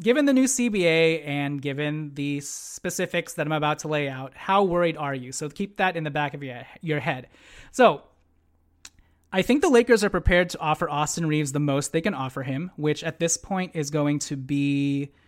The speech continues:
four years, around fifty-three point three million. The Lakers'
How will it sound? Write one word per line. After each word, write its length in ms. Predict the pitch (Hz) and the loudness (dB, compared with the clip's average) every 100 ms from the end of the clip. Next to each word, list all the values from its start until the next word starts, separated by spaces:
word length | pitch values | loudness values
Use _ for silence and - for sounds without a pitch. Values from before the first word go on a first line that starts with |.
| _ _ _ | _ _ _
four 320 | _ 180 180 | _ 2 6
years, 500 | 180 160 160 180 185 | 6 6 6 4 4
around 300 | 156 147 147 | 4 4 4
fifty-three 680 | - 165 - 165 - 156 151 | 2 -2 -2 -6 -2 -2 0
point 300 | - 160 143 | 2 0 0
three 240 | - 147 | 0 2
million. 480 | 143 143 170 214 247 - _ _ | 4 4 2 0 -2 -6 _ _
The 80 | 151 | 0
Lakers' 400 | 151 165 175 156 | 2 4 2 0